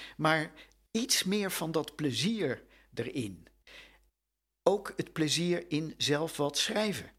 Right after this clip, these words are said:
En zelf inderdaad die schoolkrant of, nou ja, of, of nu is het een website of een, een podcast, of, eh, maakt me niet uit. Eh, het plezier in spelen met taal. Het plezier overigens wat Matthijs van Nieuwkerk in De Wereld Draait Door... je mag het nu ni-,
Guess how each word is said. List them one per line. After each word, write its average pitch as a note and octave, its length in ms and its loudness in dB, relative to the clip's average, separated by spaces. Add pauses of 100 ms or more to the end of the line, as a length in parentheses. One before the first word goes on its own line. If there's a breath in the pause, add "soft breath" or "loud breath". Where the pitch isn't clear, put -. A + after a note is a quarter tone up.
(880)
En C#3 320 0
zelf D#3 520 2
inderdaad E3+ 460 2
die F3 80 -2
schoolkrant D3 760 2
of, - 340 -4
nou C3 160 0
ja, A2+ 380 -4
of, B2 120 -4
of B2 200 -8
nu B2+ 220 0
is A#2 100 -2
het - 80 -8
een G#2 80 -8
website C#3+ 540 0
of A#2 160 -6
een, B2 260 -10
een A#2+ 100 -8
podcast, E3 580 2
of, - 160 -8
eh, - 100 -12 (240)
maakt E3+ 200 0
me F3 60 0
niet D3 100 2
uit. - 300 -2 (400 loud breath)
Eh, C#3+ 160 2 (240)
het - 140 -8
plezier F3 420 2
in D3+ 120 -2
spelen D#3+ 360 2
met B2+ 180 -4
taal. - 320 -4 (220 loud breath)
Het - 180 -2
plezier D3 440 2
overigens B2 440 -2
wat C3+ 260 -2 (180 loud breath)
Matthijs C3+ 460 2
van C3+ 100 -2
Nieuwkerk C3+ 520 -2
in C#3 100 -4
De C3 80 0
Wereld C3+ 240 0
Draait A#2+ 200 -2
Door... C#3+ 200 0
je C3+ 80 -2
mag C#3 180 -4
het B2+ 120 -12
nu C3 360 -2
ni-, B2+ 300 -6